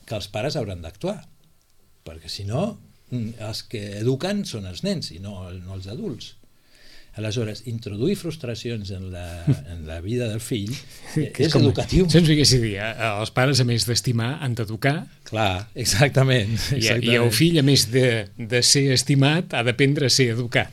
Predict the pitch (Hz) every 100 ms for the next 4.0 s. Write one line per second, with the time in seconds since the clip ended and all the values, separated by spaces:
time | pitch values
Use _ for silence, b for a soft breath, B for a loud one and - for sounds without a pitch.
0 | - 107 110 113 107 - - - - 160
1 | 147 - 127 - 170 131 135 - - -
2 | 123 165 165 147 180 165 156 127 - -
3 | - - 107 117 127 160 156 131 110 90